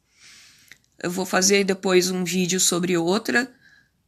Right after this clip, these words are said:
outro aplicativo de watch face que eu vi aqui, que achei bem bacana. O ruim é que tem que baixar aquele Amazfit Zep, sabe?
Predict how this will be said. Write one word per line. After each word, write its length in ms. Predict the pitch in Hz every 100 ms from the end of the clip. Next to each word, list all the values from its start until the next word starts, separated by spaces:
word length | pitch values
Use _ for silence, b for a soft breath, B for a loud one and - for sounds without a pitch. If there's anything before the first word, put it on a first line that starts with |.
| _ _ _ _ -
outro 300 | 185 214 220
aplicativo 600 | - - 160 - 180 170
de 120 | 170
watch 240 | 151 156
face 420 | - 160 156 - 170
que 120 | 156
eu 60 |
vi 160 | 156 156
aqui, 320 | 156 - 175
que 140 | - 185
achei 240 | - 170
bem 220 | 170 165
bacana. 500 | 175 190 - 139 120 B B B
O 120 | -
ruim 280 | 196 214 240
é 100 | 240
que 100 | 240
tem 200 | 220 214
que 340 | 214 220 202 185
baixar 440 | 180 196 - 190
aquele 400 | 196 196 190 190
Amazfit 840 | 170 175 - 202 190 - 165 151 - B B B B B B _ _ _ _ _ -
Zep, 560 | 90 139 160 165 - 120
sabe? 520 | - 135 151 165